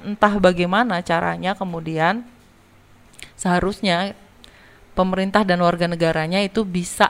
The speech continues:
sama-sama duduk, bisa ngedengerin minimal, supaya apapun yang dilakukan, entah kebijakan atau apapun, kemudian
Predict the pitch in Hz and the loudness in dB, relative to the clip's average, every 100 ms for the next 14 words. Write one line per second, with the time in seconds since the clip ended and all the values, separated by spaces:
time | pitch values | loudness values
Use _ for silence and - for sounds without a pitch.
0 | - - 175 175 175 175 185 196 160 170 | 0 -6 -6 -4 -2 -2 -4 -6 -2 -2
1 | 190 - - - - - - - - - | -2 -6 -18 -20 -20 -20 -20 -20 -20 -14
2 | - 214 294 262 208 208 220 262 240 196 | -6 0 2 4 2 2 2 4 4 2
3 | 175 170 156 151 160 202 233 - - - | 0 -2 -2 -2 0 -2 -6 -14 -20 -20
4 | - - 208 - 180 180 208 202 190 190 | -20 -8 -4 2 2 4 2 2 0 0
5 | 202 190 185 180 180 214 - 180 180 185 | -2 0 0 0 0 -4 4 4 4 0
6 | 175 185 170 175 165 160 160 156 156 156 | -4 -4 -4 -2 -2 -2 0 0 0 -2
7 | - 208 220 185 170 170 185 | -2 -2 -2 -4 -6 0 0